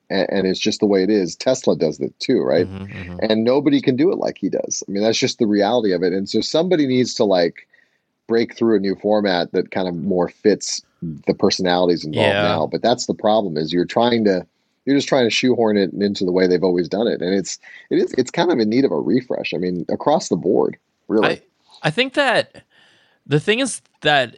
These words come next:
Speaker 2: it's hard when, so the only person that captures the same essence, and everyone knows I'm gonna say Elon Musk, is because,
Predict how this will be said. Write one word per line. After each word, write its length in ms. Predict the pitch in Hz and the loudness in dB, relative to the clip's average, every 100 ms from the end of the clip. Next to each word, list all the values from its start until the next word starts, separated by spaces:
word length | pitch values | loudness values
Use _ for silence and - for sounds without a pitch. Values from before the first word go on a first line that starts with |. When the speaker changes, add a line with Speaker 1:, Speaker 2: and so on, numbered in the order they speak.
| _ | _
Speaker 2:
it's 180 | 156 - | -6 -2
hard 340 | 151 165 180 | 2 2 0
when, 380 | 151 147 135 123 | -2 -2 -2 -8
so 260 | - - 131 | -6 -2 0
the 160 | 120 135 | 0 -4
only 160 | 175 | -4
person 280 | 190 147 143 | -4 -6 -4
that 120 | 127 | -10
captures 380 | - 117 - 127 | -2 -4 -2 -8
the 80 | 113 | -6
same 240 | - 104 | -4 -4
essence, 340 | 95 104 113 107 | -4 -4 -6 -6
and 120 | 107 | -4
everyone 300 | 107 131 120 | -2 -2 -4
knows 200 | 110 107 | -4 -6
I'm 80 | 104 | -8
gonna 100 | 107 | -10
say 220 | 107 120 107 | -4 -4 -4
Elon 260 | 110 104 98 | -4 -4 -4
Musk, 260 | 101 98 | -6 -4
is 120 | 135 120 | -6 -6
because, 320 | 151 156 | -4 -4